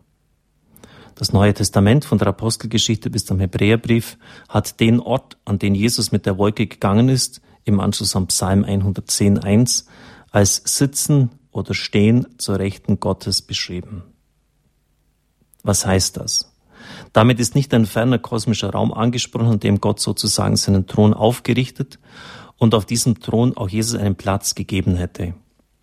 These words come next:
Gott ist nicht in einem Raum neben anderen Räumen. Gott ist Gott. Er ist Voraussetzung und Grund aller Räume, die es gibt,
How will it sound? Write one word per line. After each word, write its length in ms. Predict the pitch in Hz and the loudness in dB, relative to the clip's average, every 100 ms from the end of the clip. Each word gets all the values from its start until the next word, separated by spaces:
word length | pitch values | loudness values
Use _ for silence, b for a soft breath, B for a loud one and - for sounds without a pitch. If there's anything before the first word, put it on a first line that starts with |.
| _ _ b b b b b - | _ _ b b b b b 2
Gott 220 | 123 123 | 2 2
ist 240 | 127 - | -4 0
nicht 300 | 120 131 - | 0 0 -4
in 140 | - 113 | -2 0
einem 280 | 107 107 | 2 2
Raum 440 | 98 98 101 123 123 - | 0 0 0 2 0 -2
neben 340 | 104 101 104 | 0 2 0
anderen 460 | 101 107 113 98 90 | 0 0 0 0 -2
Räumen. 520 | 92 92 90 90 87 _ _ _ _ _ _ - | -2 -2 -2 -4 -8 _ _ _ _ _ _ -2
Gott 280 | 104 104 - | 0 0 -2
ist 360 | 113 101 - | -4 -4 -4
Gott. 380 | - 104 - - _ _ _ b b b b b | 0 0 -2 -20 _ _ _ b b b b b
Er 140 | - 107 | -2 0
ist 160 | 104 | 0
Voraussetzung 800 | - 107 104 127 - 127 - 135 | 0 2 2 2 0 -2 -2 -2
und 240 | - 107 - | -2 -4 -4
Grund 340 | 120 131 120 | 0 2 2
aller 300 | - 101 98 | -2 -2 0
Räume, 320 | 101 104 117 | 2 2 4
die 140 | 117 104 | 2 0
es 240 | 98 - | -2 -2
gibt, 340 | 117 127 - | -4 -6 -8